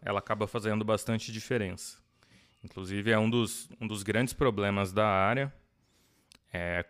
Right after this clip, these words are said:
qual é, é, é decidir qual é a, a melhor forma de, de, é, caracterizar essa informação a priori, né? Porque, e aí só dando alguns exemplos,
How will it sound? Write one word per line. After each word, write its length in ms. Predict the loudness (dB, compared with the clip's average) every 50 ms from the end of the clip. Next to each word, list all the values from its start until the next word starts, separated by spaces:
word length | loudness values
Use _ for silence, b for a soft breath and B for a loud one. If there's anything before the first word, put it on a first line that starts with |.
| _ -20 -20 _ -20 _
qual 260 | 4 8 8 10 8
é, 60 | 8 6
é, 160 | 4 2 2 0 _ 0
é 100 | 0 4
decidir 480 | 4 4 4 4 2 0 2 2 0
qual 300 | 4 4 6 6 6 6
é 140 | 6 6 4
a, 420 | 4 4 2 2 2 0 -2 -4 -10 _ _ _
a 140 | -4 -2 0
melhor 480 | 0 0 4 8 10 10 10 10 10
forma 480 | 6 4 2 6 8 8 8 6 4 0
de, 320 | 0 0 -2 0 0 -2
de, 200 | -2 -2 -4 -4 -4 _ _ _ _ _ _ _ -20 -20 _ _ _ _ _ _
é, 240 | -8 -6 -4 -4 -6
caracterizar 640 | -2 0 0 0 0 0 -2 0 2 2 4 4 4
essa 140 | 4 2 0
informação 480 | 0 2 4 4 4 2 2 2 0
a 60 | 0 2
priori, 460 | 2 2 4 4 4 4 2 0 -4
né? 60 | -8 -10 _ _ b b b b b b b b b b b b b b b b b b _ _ _ _ _ _ _ _
Porque, 600 | -10 -10 -10 -2 2 4 6 8 8 8 8 6 4 -2 _ _ -20 _ -20 -20 -20 -16 _ 0
e 60 | 4
aí 200 | 6 8 8 6 4 -2
só 180 | -2 0 0 4
dando 240 | 4 4 8 8
alguns 240 | 8 8 8 6 6
exemplos, 880 | 6 6 6 6 6 4 4 2 0 -2 -2 -2 -6 -8 -10 -12 -14